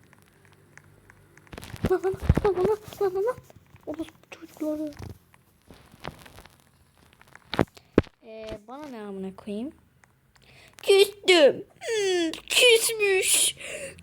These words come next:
Küsmüş. Wow, küsmüş. Oğlum bir tane oyun için küsüyor ya.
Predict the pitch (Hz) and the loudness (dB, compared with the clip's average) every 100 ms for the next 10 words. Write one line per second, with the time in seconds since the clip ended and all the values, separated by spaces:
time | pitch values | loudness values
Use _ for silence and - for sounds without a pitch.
0 | - - 587 571 - 494 453 415 - - | -2 4 4 4 -2 0 2 2 0 -4
1 | - - - - 523 659 679 640 587 403 | -8 -18 -20 -10 4 10 12 12 12 10
2 | 339 311 320 - - 508 554 466 381 320 | 10 10 8 4 4 4 4 2 4 4
3 | 285 - - - - - - - - - | 4 -4 -14 -20 -20 -20 -20 -20 -16 0
4 | 349 339 370 392 381 370 349 349 330 - | 2 4 4 6 6 6 6 4 4 2
5 | 320 - - - 311 220 190 208 | 0 -2 -4 2 4 4 2 0